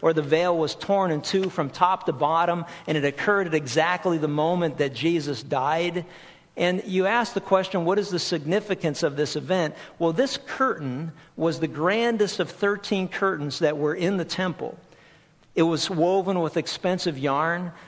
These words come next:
uh, and, and expensive, uh, fabric from Babylon, and blue and white and red and purple,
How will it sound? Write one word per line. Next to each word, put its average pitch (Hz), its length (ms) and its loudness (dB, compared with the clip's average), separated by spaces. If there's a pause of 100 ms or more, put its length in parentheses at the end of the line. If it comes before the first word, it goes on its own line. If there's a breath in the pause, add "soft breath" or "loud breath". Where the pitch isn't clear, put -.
uh, 165 40 2
and, 175 400 2
and 156 140 2
expensive, 170 640 -2
uh, 131 180 0 (140 loud breath)
fabric 170 640 0
from 139 200 -2
Babylon, 160 640 2
and 135 160 -4
blue 175 400 2
and 135 160 -2
white 165 380 2
and 135 160 -6
red 165 300 0
and 135 120 -6
purple, 180 560 0